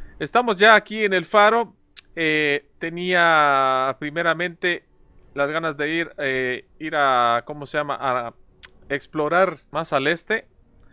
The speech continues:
Sin embargo, me quedé sin, sin munición. Regresé a la Aurora, luego agarré por el oeste. Y ahí me encontré, eh, con ciertos animalejos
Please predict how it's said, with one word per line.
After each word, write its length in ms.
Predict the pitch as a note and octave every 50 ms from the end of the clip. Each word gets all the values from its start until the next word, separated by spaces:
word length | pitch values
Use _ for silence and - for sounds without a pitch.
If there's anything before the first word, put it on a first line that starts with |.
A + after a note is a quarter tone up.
| - - - - - - - -
Sin 240 | - - - D#3 D#3
embargo, 520 | D#3 D3+ D3+ F3 F#3 F#3 F3 F#3 F#3 E3+ D3+
me 160 | E3 D3+ C#3
quedé 220 | - D3+ D#3 F3+
sin, 600 | E3 - F3+ D#3+ D#3 D3 C#3 C3+ B2+ B2 B2+ C3 -
sin 180 | - - C#3
munición. 640 | C3+ C#3 C#3 D3 C3 - G3 G#3 G#3+ A3 G3+ - D3
Regresé 640 | D#3 D3 D3 D3 C#3+ C#3+ - - F3+ F3+ F3 E3+
a 100 | E3 D#3
la 140 | D3+ C#3+ C#3+
Aurora, 500 | C#3+ D3 D3+ F3+ G3+ G#3 G#3 G#3+ G#3+ -
luego 480 | - C#3+ D#3 E3+ F3 E3 E3 D#3+ D3 C#3+
agarré 380 | C#3+ C3+ C3 C3 C3 E3 F3
por 320 | D#3+ D#3+ - C#3+ C3 C3 B2+
el 140 | B2 B2 B2+
oeste. 500 | C3 D3+ E3+ F3+ - - - G#3+ G3+ _ _ _ _ _ _ _ - - - - - _ - - - - - - - - - _ _ - - - - - - -
Y 560 | F3 E3 E3 D#3 D3+ D3+ D3 D3 D3 D3 B2
ahí 180 | B2+ D3+ E3+ G3
me 100 | G3 F#3
encontré, 640 | D#3+ - D#3+ C#3+ C3 - F#3 G3 G3+ G3+ - _ _ _ _ _ - - _ - -
eh, 600 | D3 D3+ D3 C#3+ C#3+ C#3+ C#3 C3+ C3+ C3 C3+ -
con 640 | - - D3+ C#3+ C#3 C3+ C3+ C3+ C3 C3 C3 C3 C#3 - - -
ciertos 640 | - - - F3+ F3+ F3+ F3+ - - F3+ E3+ D3+ -
animalejos 960 | D#3 C#3+ C#3+ C#3 C#3 C#3+ D#3 E3+ F#3 F3 - G#3 G#3+ G#3 - - - - -